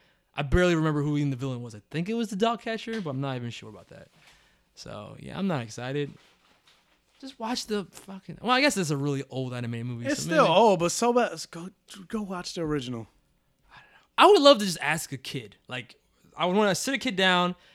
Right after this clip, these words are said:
Speaker 1: have him watch the, the animated version, have him watch the live action version, and honestly ask the kid, "Which did you prefer?" 'Cause I feel like,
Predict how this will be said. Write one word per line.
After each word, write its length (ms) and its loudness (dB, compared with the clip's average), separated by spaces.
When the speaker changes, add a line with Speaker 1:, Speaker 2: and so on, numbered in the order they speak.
Speaker 1:
have 180 2
him 120 2
watch 300 4
the, 360 0
the 240 -2
animated 420 0
version, 320 0
have 120 -2
him 80 0
watch 100 -2
the 60 -8
live 120 -4
action 300 -4
version, 600 -6
and 180 -6
honestly 340 2
ask 220 0
the 60 -10
kid, 160 -4
"Which 180 -8
did 100 -4
you 60 -4
prefer?" 380 -14
'Cause 100 -6
I 120 6
feel 200 0
like, 240 -8